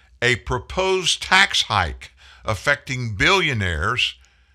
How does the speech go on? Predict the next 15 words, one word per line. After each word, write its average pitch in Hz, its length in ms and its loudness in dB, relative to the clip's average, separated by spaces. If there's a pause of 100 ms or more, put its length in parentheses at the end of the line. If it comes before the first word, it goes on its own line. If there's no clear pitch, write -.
(220)
They 160 140 6
removed 175 440 0
it 80 120 -6
from 101 160 -8
the 113 100 -2
Inflation 113 520 -2
Reduction 101 540 -2
Act. 80 400 -4
Why? 117 380 2 (1000)
They 120 120 0
wanted 117 300 -2
to 113 80 -4
get 123 160 -2
it - 160 -8
passed. 151 560 -2